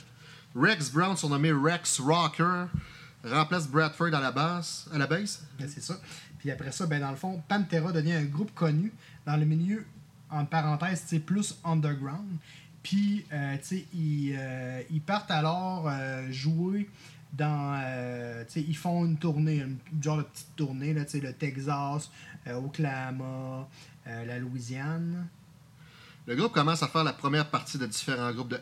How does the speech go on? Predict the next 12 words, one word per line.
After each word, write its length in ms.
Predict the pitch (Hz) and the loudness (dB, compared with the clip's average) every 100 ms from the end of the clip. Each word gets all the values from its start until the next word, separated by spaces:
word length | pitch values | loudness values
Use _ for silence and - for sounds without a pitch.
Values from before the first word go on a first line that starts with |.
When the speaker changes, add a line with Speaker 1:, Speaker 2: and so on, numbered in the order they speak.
| - | 4
Speaker 1:
heavy 260 | 165 147 | 4 4
metal, 560 | 139 127 143 147 143 127 | 2 2 2 4 2 0
euh, 100 | 110 - | -2 2
comme 180 | 151 135 | 4 4
les 180 | 123 123 | 2 0
groupes, 300 | 135 147 - | 0 0 2
euh, 160 | 131 | 2
qui 180 | 113 135 | 0 0
ont 60 | 117 | 0
été 140 | 123 | -2
populaires 580 | - 147 151 139 143 139 | 2 2 4 4 4 2
dans 460 | 117 113 110 107 | 0 0 -2 -4